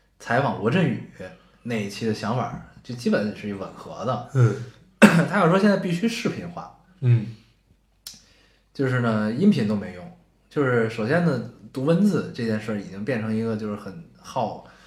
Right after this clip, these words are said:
Speaker 1: 耗能量的一件事儿。
Speaker 2: 嗯。
Speaker 1: 他就说呢，你变成视频化之后，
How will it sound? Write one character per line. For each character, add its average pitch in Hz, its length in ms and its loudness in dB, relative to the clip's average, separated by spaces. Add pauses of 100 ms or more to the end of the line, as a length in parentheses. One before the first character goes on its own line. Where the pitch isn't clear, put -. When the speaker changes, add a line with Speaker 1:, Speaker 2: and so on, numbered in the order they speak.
(240)
Speaker 1:
耗 123 200 -2
能 107 120 0
量 135 220 4
的 92 80 -6
一 - 20 -12
件 90 160 -10
事 95 120 -10
儿。 95 120 -8
Speaker 2:
嗯。 120 320 2 (380)
Speaker 1:
他 151 80 -2
就 147 80 4
说 160 180 6
呢， 135 400 0 (200)
你 123 120 -10
变 147 140 2
成 170 80 2
视 170 180 0
频 135 140 -2
化 147 160 -2
之 143 100 -2
后， - 480 -2